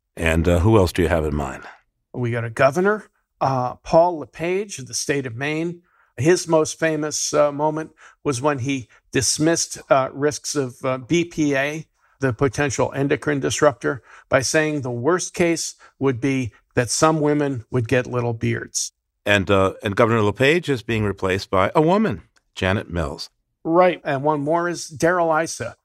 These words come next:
Speaker 2: the Southern California congressman who's retiring. He pushed to investigate climate scientists. Uh, and on his retirement,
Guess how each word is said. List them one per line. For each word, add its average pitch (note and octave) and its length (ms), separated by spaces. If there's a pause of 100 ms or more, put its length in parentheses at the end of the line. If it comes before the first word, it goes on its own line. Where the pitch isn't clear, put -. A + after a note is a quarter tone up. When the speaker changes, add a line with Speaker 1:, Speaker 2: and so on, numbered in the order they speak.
(240)
Speaker 2:
the C3+ 80
Southern C#3+ 340
California C#3+ 600
congressman D3+ 600
who's C3 240
retiring. D3+ 640 (340)
He F3 140
pushed F3 400
to D#3+ 100
investigate C#3 640
climate D#3+ 400
scientists. D#3+ 800 (320)
Uh, C#3 280
and C#3+ 140
on F3+ 200
his F#3+ 200
retirement, C#3+ 580